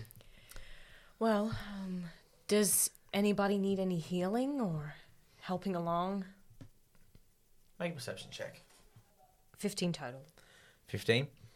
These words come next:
Speaker 2: Out of everyone that's there, you notice there is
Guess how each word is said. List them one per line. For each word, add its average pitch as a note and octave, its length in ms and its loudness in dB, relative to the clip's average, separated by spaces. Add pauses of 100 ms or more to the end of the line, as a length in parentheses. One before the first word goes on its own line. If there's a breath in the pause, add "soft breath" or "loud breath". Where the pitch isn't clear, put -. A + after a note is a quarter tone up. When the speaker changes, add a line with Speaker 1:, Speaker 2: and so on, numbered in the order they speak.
(480 soft breath)
Speaker 2:
Out A#2 180 10
of A#2 140 2
everyone C3 400 6
that's A#2+ 220 2
there, G#2 280 12
you G2+ 260 4
notice G2+ 340 4
there - 200 2
is G2 420 2